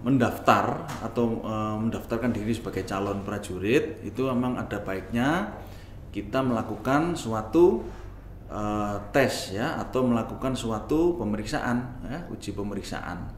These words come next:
Antara lain itu melip-, eh, meliputi head to toe ya, jadi dari ujung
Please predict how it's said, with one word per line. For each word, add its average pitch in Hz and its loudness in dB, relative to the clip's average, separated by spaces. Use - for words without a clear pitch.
Antara 98 -4
lain 123 2
itu 131 2
melip-, 113 0
eh, 107 -2
meliputi 110 0
head 113 0
to 147 2
toe 98 4
ya, 113 -2
jadi 101 -2
dari 95 -4
ujung 95 -4